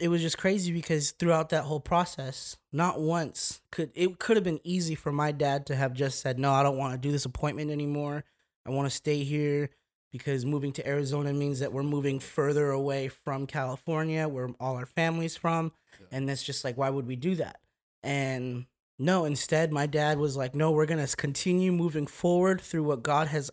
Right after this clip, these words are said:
Speaker 1: called us to do. And even though that this death is happening, yes, it's sad. Yes, it's gonna be a celebration of life, but it's not stopping us. We're moving
Speaker 2: Yeah.
Speaker 1: forward. We're p-, continuing through the path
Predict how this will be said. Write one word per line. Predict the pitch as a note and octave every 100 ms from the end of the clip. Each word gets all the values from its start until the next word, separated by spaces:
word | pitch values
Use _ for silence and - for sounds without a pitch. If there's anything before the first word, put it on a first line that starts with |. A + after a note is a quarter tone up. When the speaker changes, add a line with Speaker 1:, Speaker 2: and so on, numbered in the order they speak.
| -
Speaker 1:
called | - D3 E3+
us | E3+ -
to | D3
do. | C3+ D#3 G3+ C#4 _ _ - - _ _ _ -
And | D#3+ D#3 D3+ D3 D3 C#3+ D3 D3 -
even | E3 F3+ F#3
though | F#3 F#3
that | E3+ -
this | F3 F3 -
death | D#3+ C3 C#3+ D#3 E3+ - _ -
is | C3
happening, | - C#3+ D#3 F#3+ G3+ G#3 -
yes, | C3+ D#3 D#3+
it's | C#3 -
sad. | C#3+ D3 E3 F3+ -
Yes, | D3 D3 D3+ D3
it's | -
gonna | D#3 D3
be | D3
a |
celebration | - D#3 C#3+ C#3 C#3+ - D3
of | C3+
life, | C#3 D#3 F3+ - - _ -
but | D#3
it's | D#3 -
not | E3+ D#3+
stopping | - - C#3+ C#3 C#3 B2
us. | A#2+ - - - -
We're | D3+
moving | E3+ F3 E3
Speaker 2:
Yeah. | D#3 -
Speaker 1:
forward. | D#3 D#3 D#3
We're | D3
p-, | D3+ D#3
continuing | - D#3 D3 E3+ E3 E3 D#3
through | D3 D3
the | C#3+
path | C#3 D3 C#3+ D3